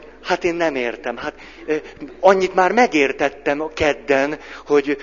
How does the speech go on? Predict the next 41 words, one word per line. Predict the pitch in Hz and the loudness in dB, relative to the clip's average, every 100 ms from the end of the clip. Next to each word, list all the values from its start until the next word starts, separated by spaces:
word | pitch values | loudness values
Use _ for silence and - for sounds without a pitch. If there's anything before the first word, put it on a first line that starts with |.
| - | -4
hogy | 147 143 | -2 -2
nekem | 165 147 147 | -2 -2 -4
ki | 190 | -4
kell | - 139 | -2 0
mondanom | 156 151 139 135 | 0 -2 -4 -2
azt | 135 143 | -4 -4
a | |
maradék | 143 151 135 135 135 | 0 2 2 -2 -4
tízezer | 165 156 131 123 123 | -10 -6 -4 -2 -2
szót, | - 160 165 | -2 -4 -4
és | 160 - | -4 -6
én | 170 - | -8 -8
azt | 214 208 | -4 -2
gondoltam, | 185 185 170 165 170 | -2 -2 0 -2 -2
hogy, | 160 165 - - | -6 -8 -10 -6
hogy | 185 185 180 202 | -4 -4 -12 -14
kössük | - 233 - 175 | -6 -4 -4 -2
össze | 160 - | -4 -2
ezt | 135 - | -4 -2
a | 143 | -4
kettőt. | 135 120 - 127 | -4 -4 -4 -4
Ha | 208 | -2
a | 208 - - | -4 -4 -16
férjem | - 254 220 160 135 | -8 -4 -2 -2 -4
tévézik, | - 247 240 220 214 208 | -4 -4 -2 -2 -2 -4
és | 208 - | -6 -4
én | 208 | 2
közben | 214 147 139 | 2 4 0
mondom, | 190 220 202 196 | 4 4 6 4
hát | 190 196 | 4 0
két | 269 247 190 | -2 2 4
legyet | 240 214 185 220 | 6 8 6 4
ütünk | 208 175 202 | 2 2 6
egy | 202 | 4
csapásra, | 190 170 170 160 - 143 - - | 4 4 4 4 0 -4 -8 -6
én | 208 202 | 4 4
már, | 214 214 214 - | 6 2 2 -2
én | 202 196 | 0 2
már | 202 202 | 2 2
kompromisszumkésznek | 277 214 160 147 139 - 151 139 147 135 147 139 | 4 4 4 0 0 -4 -6 -2 0 0 0 -4
bizonyultam. | 131 143 135 123 120 113 139 120 113 | -2 -6 -4 -4 -6 -6 -4 -4 -6